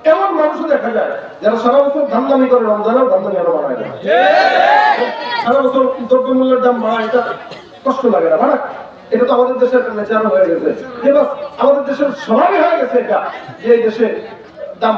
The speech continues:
বাড়বে, যেটার দাম বাড়ে এটা কমে না। আর ব্যবসায়ীরাও দাম দাম হচ্ছে, সবাই এখন নিয়েন না, ছয় মাস পরে নিয়ে দাম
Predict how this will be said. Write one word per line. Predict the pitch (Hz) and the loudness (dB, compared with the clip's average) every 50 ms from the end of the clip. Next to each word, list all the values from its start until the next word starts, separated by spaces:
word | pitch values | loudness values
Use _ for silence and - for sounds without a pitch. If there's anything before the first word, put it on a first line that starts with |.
| - - | 0 0
বাড়বে, | 185 175 170 165 160 160 156 139 | 2 2 2 0 0 -2 -2 0
যেটার | 226 247 254 285 285 262 | 2 2 2 2 2 2
দাম | 294 285 277 262 | 2 0 0 0
বাড়ে | 254 320 - 370 370 359 311 | 0 0 0 2 2 2 2
এটা | - - 226 220 214 | 2 2 -2 -2 -2
কমে | 214 208 165 - | -2 0 0 -2
না। | - - - - 190 190 202 233 247 247 233 220 339 349 349 349 320 - - - 339 339 339 - - - - - - - - - _ _ _ - 151 | -4 -4 -8 -10 -8 -6 -4 0 0 2 2 2 2 2 2 2 2 0 -2 -6 -10 -12 -12 -14 -16 -20 -20 -20 -20 -20 -20 -20 _ _ _ -2 0
আর | 156 160 | 2 2
ব্যবসায়ীরাও | 185 190 185 190 196 190 175 180 170 151 131 120 - - 156 - - - - _ _ - _ _ _ _ _ - - - | 2 0 0 0 0 2 2 2 2 2 0 -2 -6 -10 -14 -18 -20 -20 -20 _ _ -20 _ _ _ _ _ -20 -18 -12
দাম | 123 120 127 | -8 -6 -2
দাম | 135 143 143 | 0 2 2
হচ্ছে, | 139 127 - - - - - - - - - - - - - | 2 2 0 -4 -6 -10 -12 -12 -14 -16 -20 -20 -18 -6 -2
সবাই | 160 156 175 185 190 | 0 2 2 2 2
এখন | 185 - - - 170 196 196 190 | 0 -2 -4 -4 -2 -4 -2 0
নিয়েন | 190 175 165 156 147 | 0 2 2 2 0
না, | 139 131 - - - - - - - - - - - - | -2 -4 -4 -4 -6 -12 -18 -20 -20 -20 -20 -20 -10 -6
ছয় | - 156 | -4 -2
মাস | 170 170 165 - 175 | 0 0 0 -2 -2
পরে | 170 170 170 | 0 0 2
নিয়ে | 160 160 165 | 2 2 2
দাম | 160 160 151 | 2 2 0